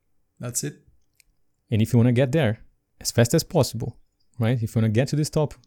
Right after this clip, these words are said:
Speaker 2: ten percent, not relying on luck, do not do what the outliers do.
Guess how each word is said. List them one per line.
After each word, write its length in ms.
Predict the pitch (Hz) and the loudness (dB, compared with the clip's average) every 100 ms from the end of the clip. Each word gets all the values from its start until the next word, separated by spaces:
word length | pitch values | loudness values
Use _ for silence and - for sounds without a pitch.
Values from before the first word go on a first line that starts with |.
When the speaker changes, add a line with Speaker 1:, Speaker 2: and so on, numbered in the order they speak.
| _ | _
Speaker 2:
ten 120 | 139 | -2
percent, 480 | 160 151 160 135 - _ 120 | 0 0 -2 -4 -6 _ 0
not 140 | 120 | 2
relying 400 | 135 139 139 143 - _ _ _ _ _ _ _ _ _ _ | 2 0 -2 -4 -10 _ _ _ _ _ _ _ _ _ _
on 160 | 113 120 | 0 2
luck, 320 | 175 143 - _ _ _ _ - | 2 0 -4 _ _ _ _ 0
do 120 | 123 | 4
not 300 | 170 160 185 | 4 4 2
do 280 | 123 117 147 _ _ | 2 2 0 _ _
what 180 | 131 117 | -2 0
the 100 | 127 - | 0 0
outliers 600 | 127 - 165 110 117 120 | -2 0 -2 0 -2 -2
do. 260 | 123 180 | -4 -4